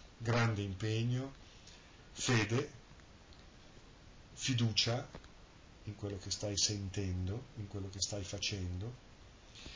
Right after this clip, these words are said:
E poi sappi che, eh, le cose possono essere o giuste o facili. Se uno cerca la via facile,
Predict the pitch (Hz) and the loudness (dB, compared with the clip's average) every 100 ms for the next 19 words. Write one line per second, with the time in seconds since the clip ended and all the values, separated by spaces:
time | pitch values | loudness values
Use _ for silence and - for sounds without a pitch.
0 | - 120 120 233 - 135 - 196 - 110 | 0 2 6 8 10 10 6 2 4 4
1 | 147 - - - - - - - 117 110 | 4 2 -10 -16 -16 -16 -14 -8 0 2
2 | 117 139 180 180 117 113 - 107 110 113 | 2 6 6 6 4 2 2 4 4 6
3 | - 113 107 104 - - - - - - | 6 6 4 0 -4 -18 -20 -18 -18 -18
4 | - - - - - - - - - - | -18 -18 -18 -16 -16 -16 -16 -16 -16 -2
5 | 147 143 185 190 160 139 113 92 - 101 | 4 6 6 6 6 4 4 2 0 -2
6 | 101 - 127 160 147 165 160 139 127 131 | 2 4 4 4 4 2 4 4 6 4
7 | 123 117 113 - 127 139 | 4 4 6 4 4 2